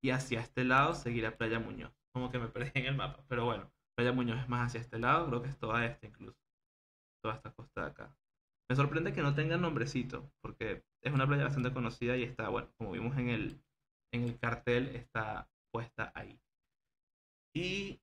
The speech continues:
em, bueno, la vuelta, yo venía por este lado, y ya que estamos en este bosque adren-, adentrado, empiezo a ver este arroyo, esta seccional con varias cascadas,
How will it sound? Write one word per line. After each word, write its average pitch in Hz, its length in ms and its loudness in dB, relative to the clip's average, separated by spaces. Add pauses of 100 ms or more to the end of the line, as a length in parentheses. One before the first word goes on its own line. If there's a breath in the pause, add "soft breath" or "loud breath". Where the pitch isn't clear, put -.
em, 139 880 6 (500 loud breath)
bueno, 120 220 2 (120)
la 123 140 2
vuelta, 135 480 4
yo 123 100 2
venía 123 260 4
por 117 100 2
este 127 220 -4
lado, 156 480 6
y 127 80 2
ya 120 140 0
que 123 60 -2
estamos 139 280 2
en 143 60 6
este 139 220 4
bosque 143 280 2
adren-, 147 300 2
adentrado, 151 720 4
empiezo 123 640 2
a 120 80 2
ver 117 380 2 (120)
este 123 520 -2
arroyo, 127 440 2
esta 131 240 -2 (500)
seccional 120 520 -2
con 127 200 0
varias 131 300 2
cascadas, - 720 0